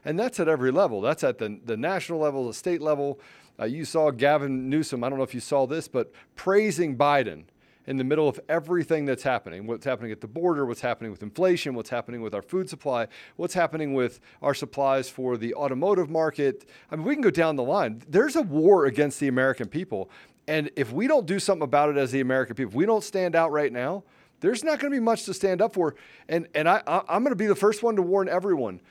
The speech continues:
Go fill up in gr-, uh, your house on grains, f-, fill your house up with, uh, essentials, uh, coming into September eleventh. The, the, the thing about the evil that you see overseas is that they, they like symbolism.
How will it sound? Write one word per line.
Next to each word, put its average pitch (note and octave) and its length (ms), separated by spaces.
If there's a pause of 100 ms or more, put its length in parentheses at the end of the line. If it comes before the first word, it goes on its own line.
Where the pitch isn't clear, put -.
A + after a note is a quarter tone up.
(380)
Go D#3+ 180
fill A3 260
up G3+ 200
in F3+ 140
gr-, C#3+ 180
uh, G#2 520
your C#3+ 240
house D3+ 300
on D#3+ 160
grains, C#3 540
f-, - 160
fill D3+ 140
your C#3+ 160
house C#3+ 300
up D3+ 220
with, A#2+ 380
uh, A2+ 280
essentials, C#3+ 720 (960)
uh, A#2+ 80
coming E3+ 320
into E3+ 320
September D#3+ 480
eleventh. D#3+ 400 (380)
The, - 100 (100)
the, D3 260 (120)
the A#2+ 80
thing G#3+ 240
about E3+ 260
the C3+ 160
evil D3+ 600
that B2+ 120
you C3 140
see D#3+ 340
overseas C3+ 760
is B2 160
that C3 280
they, E3 320 (480)
they D3 160
like D3 300
symbolism. G#2+ 720